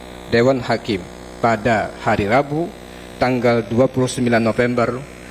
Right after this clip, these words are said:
tahun dua ribu dua puluh tiga bertepatan tanggal lima belas Jumadil Ula seribu empat ratus empat puluh lima di Pontianak, Kalimantan Barat.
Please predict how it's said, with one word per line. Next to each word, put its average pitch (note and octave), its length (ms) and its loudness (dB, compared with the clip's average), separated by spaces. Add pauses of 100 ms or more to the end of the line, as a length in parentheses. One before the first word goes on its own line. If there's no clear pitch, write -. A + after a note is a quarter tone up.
(120)
tahun A2+ 320 4
dua A#2 160 6
ribu C3+ 160 4
dua C3 160 4
puluh B2 240 2
tiga A2+ 480 4 (320)
bertepatan A2+ 720 2
tanggal A2 320 4
lima G#2+ 320 2
belas D3+ 320 0
Jumadil B2 400 0
Ula B2 400 4 (320)
seribu G#2+ 400 2
empat G#2 240 2
ratus A2 320 -2
empat A2 240 -4
puluh A2+ 240 2
lima A2 320 0 (480)
di G2+ 320 0
Pontianak, G#2 1040 -2
Kalimantan G2+ 880 0
Barat. A2+ 400 2